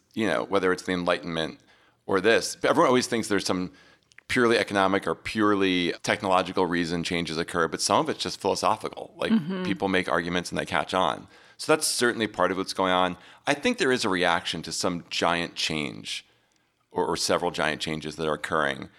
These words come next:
Speaker 1: and some historian a hundred years from now will make very clear. But I don't know if that change, that change has something to do with globalization, obviously.
Speaker 2: Mm-hmm.
Speaker 1: And it has something to do,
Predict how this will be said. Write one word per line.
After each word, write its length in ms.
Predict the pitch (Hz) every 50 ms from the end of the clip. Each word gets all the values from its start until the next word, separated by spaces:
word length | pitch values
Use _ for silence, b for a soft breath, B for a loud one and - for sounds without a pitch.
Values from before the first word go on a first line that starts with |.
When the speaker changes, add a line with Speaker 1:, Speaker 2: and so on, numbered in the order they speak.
| b b b b
Speaker 1:
and 160 | - 87 87 -
some 200 | - 107 92 87
historian 600 | 92 85 - - 85 78 80 78 76 76 76 -
a 60 | - 76
hundred 260 | 85 82 - 76 -
years 160 | 78 78 -
from 80 | - 71
now 100 | 71 73
will 80 | 76
make 260 | 76 76 76 - -
very 180 | - 82 85 87
clear. 460 | - - - 90 73 67 - 71 69 -
But 220 | - 78 - B B B B B B B B -
I 100 | 104 107
don't 120 | 113 110
know 120 | 107 101
if 80 | 98 -
that 160 | 104 95 92
change, 440 | - - 101 92 90 87 87 - -
that 120 | 113 113
change 160 | - - 151 123
has 140 | 110 -
something 260 | - - - - 98 90
to 60 | 90
do 20 |
with 100 | 85 -
globalization, 680 | - 85 85 78 82 78 73 73 71 76 - - 71 69
obviously. 640 | 62 69 71 71 73 - - - - - - - -
Speaker 2:
Mm-hmm. 360 | - 208 202 175 170 196 214 214
Speaker 1:
And 100 | - 87
it 60 | 80
has 200 | 87 82 82 -
something 380 | - - 95 85 - - 87 82
to 80 | 78
do, 500 | - 87 82 78 78 - - - 85 87